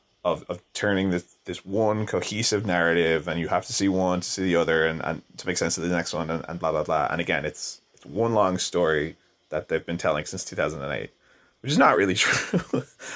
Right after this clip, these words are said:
We talked before, yourself and myself, Darren, about how in between these movies, they just,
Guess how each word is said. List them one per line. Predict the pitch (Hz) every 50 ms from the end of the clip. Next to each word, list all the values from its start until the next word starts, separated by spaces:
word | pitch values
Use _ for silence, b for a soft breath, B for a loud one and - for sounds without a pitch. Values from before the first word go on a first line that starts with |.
| B B B B -
We | 143 151
talked | 180 233 160 160 156
before, | 143 123 131 131 127 117
yourself | 107 107 - 110 117
and | 104 92
myself, | 95 95 107 95 92 92
Darren, | - 95 92 90 90
about | 87 90 82 -
how | - - 95 95
in | - - 175 196
between | 185 143 - 143 135 135 131
these | 127 117 104
movies, | 104 107 104 90 92 90 82 80 -
they | - 92 92
just, | 90 90 90 -